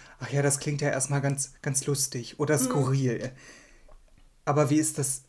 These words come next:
Speaker 1: für dich? Ist das für dich auch lustig oder skurril, oder?
Speaker 2: Ich bin halt nicht der Extremfall. Ich komm aus dem Haus und alles. Also, und ich hab auch nicht immer Handschuhe an oder irgendwas, also eigentlich nie. Ich hab manchmal das Gefühl, man wird erst ernst genommen,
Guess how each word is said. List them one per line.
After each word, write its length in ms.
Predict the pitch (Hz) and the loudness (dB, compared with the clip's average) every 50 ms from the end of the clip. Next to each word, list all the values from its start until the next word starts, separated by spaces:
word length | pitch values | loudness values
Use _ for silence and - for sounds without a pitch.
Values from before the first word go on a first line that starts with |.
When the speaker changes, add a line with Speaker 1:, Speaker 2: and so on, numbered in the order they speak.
| _ _ | _ _
Speaker 1:
für 280 | - - - - - 139 | -20 -18 -10 -6 -4 2
dich? 380 | 127 165 175 175 - - - - | 4 4 4 4 0 -6 -12 -8
Ist 180 | 139 - - | -8 -4 -2
das 140 | 139 131 - | -2 -4 -4
für 160 | - - 147 | -2 -2 -2
dich 220 | 135 143 135 139 - | -2 -2 -2 2 2
auch 180 | 160 170 - | 2 2 4
lustig 500 | 185 185 202 208 202 - - 202 190 - | 4 4 4 4 2 0 0 -2 -2 -2
oder 220 | - 165 185 185 180 | -2 0 0 0 0
skurril, 580 | - - - 180 175 165 185 190 202 202 185 | 0 -2 -2 -2 -2 0 -2 -2 -2 -2 -2
oder? 480 | - 151 147 147 139 135 135 135 135 131 - - - - _ - - - - - - _ _ _ - - - - - _ _ | 0 2 2 4 4 2 2 -2 -4 -6 -12 -18 -20 -20 _ -20 -18 -18 -18 -18 -20 _ _ _ -20 -20 -20 -20 -20 _ _
Speaker 2:
Ich 140 | 208 - | -14 -4
bin 160 | - 233 233 226 | -2 -2 0 0
halt 240 | 214 214 214 - - | -2 -4 -4 -6 -8
nicht 220 | 226 226 - - | -8 -8 -6 -2
der 200 | 220 190 180 - - - - | -2 -2 -2 -2 -4 -6 -4
Extremfall. 840 | - 220 - - - - 208 202 214 240 233 - - 254 254 294 285 240 | -4 -4 -4 -6 -8 -4 -2 0 0 -2 -4 -6 -4 -2 -2 -2 -4 -4
Ich 140 | - - | -8 -8
komm 180 | - - 214 196 | -6 -4 -2 -2
aus 140 | 190 196 - | -2 -2 -2
dem 140 | 220 208 - | -4 -6 -4
Haus 300 | 185 185 220 262 - - | -2 -2 -2 -4 -4 -6
und 120 | 254 240 | -6 -4
alles. 380 | - 233 247 277 302 311 - - | -2 -2 0 0 -2 -2 -6 -6
Also, 280 | - 202 202 214 196 - | -6 -4 -2 -2 0 0
und 60 | 214 214 | -2 -2
ich 60 | - | 0
hab 60 | 196 | 0
auch 80 | 196 208 | 0 0
nicht 120 | 208 214 | 0 0
immer 260 | 208 196 190 190 - - - - - | 0 0 0 0 -2 -6 -12 -6 -4
Handschuhe 320 | 196 202 202 - 269 254 | -4 -2 -2 -2 -4 -2
an 120 | 240 247 262 | -2 -2 2
oder 140 | 254 254 | 2 2
irgendwas, 260 | 247 254 262 277 269 214 | 2 2 0 -2 -2 -2
also 180 | 208 202 - - | -4 -4 -4 -6
eigentlich 220 | 175 180 170 - | -6 -8 -8 -6
nie. 260 | 196 208 240 285 - - - - - - - - - - - - _ - - - - - - - | -4 -2 -2 -4 -4 -10 -18 -20 -20 -20 -20 -20 -20 -20 -20 -18 _ -12 -12 -12 -12 -14 -20 -16
Ich 100 | - - | -8 -8
hab 120 | 240 240 | -6 -4
manchmal 240 | 262 254 247 262 247 | -2 -2 -2 -2 -2
das 60 | 247 | -2
Gefühl, 440 | - 233 - - 247 254 262 262 262 - | -4 -6 -4 -4 -2 0 0 -2 -2 -4
man 100 | - 214 220 | 0 2 4
wird 120 | 233 226 | 4 4
erst 240 | - 220 226 220 - - | 4 0 0 0 -4 0
ernst 280 | - 214 247 247 - | 0 0 0 0 -2
genommen, 380 | - 233 220 208 220 240 262 | -4 -4 -2 -2 -4 -4 -8